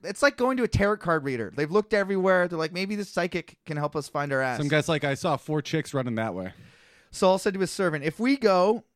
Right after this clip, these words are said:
Speaker 1: what can we give the man? The food in our sacks is gone. We have no gift to take to the man of God. What do we have?" Now, that's kind of interesting in that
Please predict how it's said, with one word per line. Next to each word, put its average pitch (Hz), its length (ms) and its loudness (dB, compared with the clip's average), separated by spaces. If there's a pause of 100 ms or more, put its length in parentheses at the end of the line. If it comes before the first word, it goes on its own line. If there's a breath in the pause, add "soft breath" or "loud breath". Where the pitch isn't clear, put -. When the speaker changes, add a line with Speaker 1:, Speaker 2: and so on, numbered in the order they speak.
(180)
Speaker 1:
what 190 160 -2
can 240 120 0
we 226 120 2
give 214 260 2
the 190 100 4
man? 117 380 -4 (420)
The 175 80 0
food 233 300 -2
in 240 60 -2
our 214 120 4
sacks 190 460 -2
is 151 140 -4
gone. 139 480 -2
We 143 140 0
have 170 120 0
no 185 120 0
gift 185 320 -2
to 170 100 -4 (340)
take 170 240 -2
to 160 80 -8
the 151 80 -6
man 147 240 -4
of 131 100 -10
God. 139 360 -2 (260 soft breath)
What 175 220 0
do 202 80 -4
we 160 140 0
have?" 151 360 2
Now, - 500 -12
that's 208 160 -4
kind 208 300 -6
of 160 160 -6
interesting 143 560 -8
in 127 200 -10
that 123 300 -6